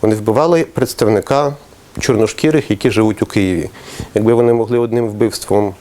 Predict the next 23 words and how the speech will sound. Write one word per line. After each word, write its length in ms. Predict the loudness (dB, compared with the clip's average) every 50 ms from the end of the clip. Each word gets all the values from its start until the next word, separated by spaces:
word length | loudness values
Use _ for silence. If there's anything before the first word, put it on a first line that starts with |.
| -20 -20 -20 -20 -10 -4 -2
однієї 400 | 0 2 2 4 4 4 2 2
людини 360 | 0 -2 -2 0 -2 -2 -2
вбити 340 | -2 0 -2 0 0 -2 -2
всіх 300 | -2 -2 0 0 0 2
чорношкірих 640 | 2 2 2 2 0 0 0 0 2 2 2 -2
у 100 | -4 -2
Києві, 240 | 0 2 2 2 2
вони 200 | 2 0 0 -2
б 60 | -4 -4
це 180 | -2 -2 -2
зробили. 380 | -2 -2 -4 -2 -4 -4 -4 -6 -10 -14 -20 -20 -18 -14 -14 -14 -14 -8 -4
Тобто, 480 | -2 -2 -2 0 0 2 2 2 2 0 -4 -4 -2
е, 300 | 0 2 2 2 2 0 -2 -4 -8
відбувається 560 | -6 -2 0 0 2 2 2 0 0 -2 -2
дегуманізація 1000 | 2 2 2 2 2 0 0 0 0 0 0 0 0 0 -2 -4 -6 -4 -4 -4 -6 -10 -14 -8 -4
людини. 420 | -2 -2 0 0 0 0 0 -2 -4 -6 -16 -20 -20 -20 -20 -20 -20 -20 -20 -18 -14 -6 -2
Е, 40 | 0 2 2 2 0 2
він 240 | 2 2 2 2
як 220 | 2 0 0 -2 -4
особа 340 | -4 0 0 0 2 0 0
нікого 360 | 0 -2 0 -2 -2 0 -2
не 100 | -4 -4
цікавить. 580 | -4 -6 -4 -2 -2 -2 -2 -4 -10 -12 -18